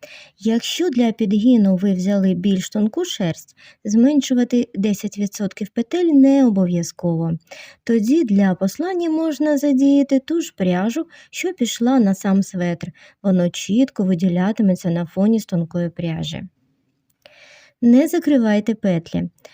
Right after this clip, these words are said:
але примітайте підгін, щоб він лежав ровно і не стовпився, і не стягував основне полотно, і пришийте його невидимим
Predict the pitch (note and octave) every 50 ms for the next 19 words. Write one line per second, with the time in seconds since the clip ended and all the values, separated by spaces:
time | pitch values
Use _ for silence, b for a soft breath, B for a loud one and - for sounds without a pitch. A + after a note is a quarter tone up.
0 | B B B - G#3 G3+ G3+ G3 G#3 A#3+ C4+ C4 A#3+ - - C#4 D4 C4+ B3+ B3
1 | A#3+ - G#3+ G3 F#3+ G3 F#3+ G#3+ G3+ - A3+ A3+ G#3+ A3+ G#3 A#3 B3 A#3+ A3+ -
2 | F3 - - G3 F3+ E3 E3+ F#3 G#3+ B3+ C4 A3 F#3 F#3 F3+ F3 F3+ F#3 E3+ E3+
3 | D#3+ - - - - F#3+ F#3 F3+ F#3+ A#3+ C#4 C4+ A#3+ G3 F#3 - - G#3+ G#3+ G#3+
4 | A#3 A#3+ A3+ - - - F#3+ F3 D#3+ - - F3 D#3 - - - - - F3 B
5 | B B B B B - - C#4 D4 D#4+ D#4+ C#4 - - - G#3 F#3+ F3+ F#3 G3+
6 | F#3+ G#3+ A#3 F#3+ F3 E3 D#3+ - - - G3 - - G#3 F#3 F3 F3 F3+ F3+ F3
7 | - F#3+ F3+ F#3 F3+ - F#3+ F3+ E3+ E3 E3+ D#3+ B B B B B B F4+ F#4+
8 | G4 - A#3 A3 F#3+ - - A#3 C4+ D4+ - - C#4+ C#4+ C#4 C4+ B3+ C#4+ D4 -
9 | - D#4 D#4 E4 C#4+ G#3+ F3+ F#3+ G#3 B3 C#4 B3 C#4 C4 C4 C4 B3+